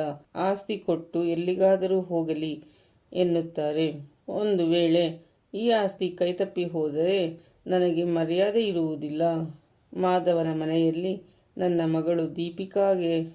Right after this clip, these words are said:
ಮರ್ಯಾದೆ ಇರುವುದಿಲ್ಲ. ಪೂರ್ಣಿಗೂ ನನ್ನ ಮಗಳಿಗೂ ಯಾವುದೇ ವ್ಯತ್ಯಾಸವಿರುವುದಿಲ್ಲ.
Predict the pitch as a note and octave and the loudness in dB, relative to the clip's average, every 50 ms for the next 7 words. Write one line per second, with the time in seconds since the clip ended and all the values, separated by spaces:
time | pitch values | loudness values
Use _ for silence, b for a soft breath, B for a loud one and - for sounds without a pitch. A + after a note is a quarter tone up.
0 | _ _ - E3+ E3+ E3 D#3+ E3 E3+ F3 F3+ F3 G3+ G#3 G#3+ G3+ F#3 E3+ E3 D#3 | _ _ -2 2 2 4 4 4 4 2 2 0 0 -2 -2 -2 -2 -2 -2 -2
1 | D#3 D3+ D3 D3+ C#3+ D3 D3+ D#3+ D#3+ D#3+ D#3+ E3 D#3+ - - - G3+ G3+ A3 A#3 | -2 -4 -4 -6 -4 -2 0 2 2 2 0 -2 -8 -12 -12 -6 -2 -2 0 0
2 | A#3+ A#3+ A#3 A3+ G3+ F3+ F#3 F#3+ G3 G3+ G3 F3+ E3+ E3 D#3+ D#3 D#3 D#3 D#3 E3+ | 2 2 2 0 0 0 0 0 2 2 2 2 2 2 0 0 -2 -2 0 0
3 | E3+ E3+ E3+ E3 E3 E3+ F3 E3 D#3+ D#3+ B B B B B E3 D#3+ D#3+ D#3+ D#3+ | 0 0 -2 -4 -4 -2 -2 -2 -2 -4 B B B B B -4 -4 -2 0 0
4 | E3 F3+ G3 G3+ G#3+ A3+ A3 G3 E3+ F3 - - F3+ F3+ F#3 F#3 G#3 G3 F#3 E3+ | 0 0 0 2 2 2 2 2 0 -2 -2 0 0 0 0 0 0 0 0 0
5 | D#3+ D#3 D#3 D#3 D3+ C#3+ D3 C#3+ D3 D#3+ D#3+ D#3 D#3 D3+ | -2 -2 -4 -6 -6 -6 -6 -4 -2 0 0 -2 -2 -8